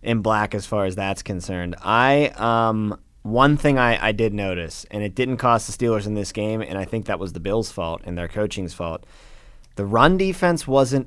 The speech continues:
amazing. The Bills didn't try to run the ball much. They only had twenty-five carries. Nine of those were Josh Allen just scrambling for forty-four yards.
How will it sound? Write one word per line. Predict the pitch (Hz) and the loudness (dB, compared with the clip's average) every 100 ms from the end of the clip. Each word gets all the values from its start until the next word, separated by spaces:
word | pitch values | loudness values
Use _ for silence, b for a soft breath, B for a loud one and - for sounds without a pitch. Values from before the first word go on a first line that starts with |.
| - | -2
amazing. | 110 101 101 101 98 95 90 71 53 90 | -2 -2 -2 -2 -2 -4 -8 -14 -12 -10
The | |
Bills | 98 123 147 | -2 2 2
didn't | 180 170 | 2 2
try | 170 160 | 6 6
to | |
run | 147 143 | 8 6
the | 123 | 6
ball | 120 | 4
much. | 110 101 95 - | 4 2 -2 -2
They | |
only | 113 120 | -2 -2
had | 117 | -2
twenty-five | 123 117 120 110 - | -2 0 2 0 0
carries. | 110 98 101 | -4 -4 -2
Nine | 104 127 | 4 4
of | 117 | 4
those | 104 95 | 0 -2
were | 98 | -4
Josh | 101 92 87 | -4 -4 -4
Allen | 101 92 90 | -4 -4 -6
just | 87 - | -8 -12
scrambling | - 98 95 87 85 | -8 -6 -4 -6 -8
for | - | -10
forty-four | 87 98 90 87 95 | -10 -8 -8 -6 -6
yards. | 87 92 85 76 | -4 -2 -4 -6